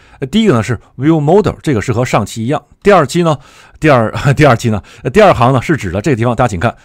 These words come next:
Checkbox。咱们上一期的这个地方叫做文本 text，今天呢，咱们讲解复选框 Checkbox。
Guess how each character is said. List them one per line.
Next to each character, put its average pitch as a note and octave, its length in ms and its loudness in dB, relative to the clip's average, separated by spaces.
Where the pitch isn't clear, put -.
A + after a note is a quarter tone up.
Checkbox。 E3 580 0
咱 C3 100 -2
们 E3 80 -4
上 G#3 240 0
一 C3+ 40 0
期 D#3+ 100 -4
的 F3 60 0
这 D3 80 -2
个 B2 60 0
地 A#2+ 100 -2
方 C3 180 -2
叫 A#2+ 300 0
做 G2 320 -2
文 C#3 160 0
本 - 180 -2
text， F#3+ 280 0
今 C#3+ 140 -6
天 C3 120 0
呢， A#2 80 -2
咱 A2 160 -4
们 A2+ 80 -4
讲 A#2+ 240 -4
解 F2 160 -6
复 C#3 200 -10
选 C#2+ 160 -10
框 G2+ 160 -6
Checkbox。 B2 480 -4